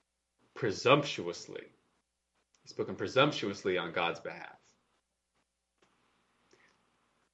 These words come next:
With these observations, let's now move to the interpretation step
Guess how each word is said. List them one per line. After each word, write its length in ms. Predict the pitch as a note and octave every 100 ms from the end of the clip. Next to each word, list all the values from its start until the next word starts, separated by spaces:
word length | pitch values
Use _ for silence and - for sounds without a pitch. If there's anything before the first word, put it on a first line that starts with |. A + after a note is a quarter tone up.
| _ _ -
With 100 | A#3
these 140 | A#3+
observations, 640 | F3 B2+ A#2 G#2+ - A2 G#2+
let's 180 | D3+ D#3+
now 160 | B2+
move 200 | A#2+ A#2
to 80 | -
the 80 | G2+
interpretation 580 | G2 D3+ - G2 F#2+ G2
step 300 | - F2+